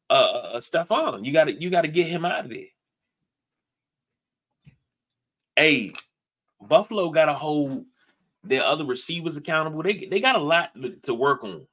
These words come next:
and they gotta get it done A S A fucking P. Not just for, just to save their season,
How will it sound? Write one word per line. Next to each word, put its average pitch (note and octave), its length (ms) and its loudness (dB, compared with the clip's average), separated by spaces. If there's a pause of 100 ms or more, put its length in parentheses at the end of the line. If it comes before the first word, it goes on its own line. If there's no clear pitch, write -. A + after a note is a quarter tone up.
(220)
and A2+ 120 -4
they E3+ 80 -2
gotta F#3+ 200 2
get D#3 200 -4
it C3 120 -4
done C3 380 -2 (2000)
A E3+ 200 4
S D#3 480 -4
A A2 260 -4 (220)
fucking E3+ 320 -4
P. G2+ 400 -8 (1300)
Not F#3 280 4
just - 240 -6
for, E3+ 120 0
just C3+ 400 -8
to C3 100 -2
save E3 360 0
their D3 160 0
season, E3 360 -8